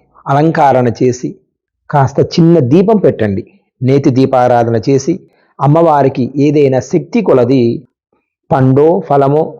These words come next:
కొబ్బరికాయో ఏదైనా సరే శుక్రవారం నాడు అమ్మవారికి సమర్పించండి. దాని వలన లక్ష్మీ నివాసం అవుతుంది, ఆ లక్ష్మి తొలగిపోతుంది. ఆనాటి నుండి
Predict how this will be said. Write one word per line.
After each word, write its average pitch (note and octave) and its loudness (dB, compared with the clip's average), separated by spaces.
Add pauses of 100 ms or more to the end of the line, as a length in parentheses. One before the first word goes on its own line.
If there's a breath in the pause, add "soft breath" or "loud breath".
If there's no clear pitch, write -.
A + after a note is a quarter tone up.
(140)
కొబ్బరికాయో D#3 2
ఏదైనా D3 0
సరే B2 -4 (300 soft breath)
శుక్రవారం C#3 0
నాడు D3 2
అమ్మవారికి C3 0
సమర్పించండి. B2 -2 (220)
దాని B2 0
వలన C#3+ 0 (320 loud breath)
లక్ష్మీ F#3+ 0
నివాసం D#3+ 0
అవుతుంది, C3+ -2 (180)
ఆ - 0
లక్ష్మి E3 0 (260)
తొలగిపోతుంది. C#3+ 0 (320 soft breath)
ఆనాటి C#3+ 2
నుండి D#3+ 2